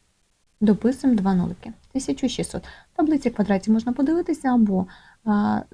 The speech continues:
записати як добуток. Шістнадцять помножити на сто. Добуваємо корінь з добутку, добуваємо окремо з кожного множника. Корінь шістнадцяти — чотири, корінь зі ста — десять.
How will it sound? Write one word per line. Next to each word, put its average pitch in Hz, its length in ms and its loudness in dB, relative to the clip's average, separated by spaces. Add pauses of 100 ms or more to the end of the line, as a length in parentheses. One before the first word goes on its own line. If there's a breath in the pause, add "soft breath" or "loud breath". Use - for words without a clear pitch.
записати 240 580 0
як 208 160 4
добуток. 190 500 -2
Шістнадцять 311 760 -6
помножити 214 680 2
на 208 160 4
сто. - 300 -14 (460)
Добуваємо 226 460 4
корінь 214 300 2
з 226 80 -12
добутку, 277 380 2
добуваємо 196 460 2
окремо 180 320 0
з 175 40 -10
кожного 202 360 2
множника. 277 520 -4 (220 loud breath)
Корінь 269 280 4
шістнадцяти — 208 580 -2
чотири, 302 400 -6
корінь 202 360 4
зі 185 100 -6
ста — 226 260 0
десять. 180 400 -4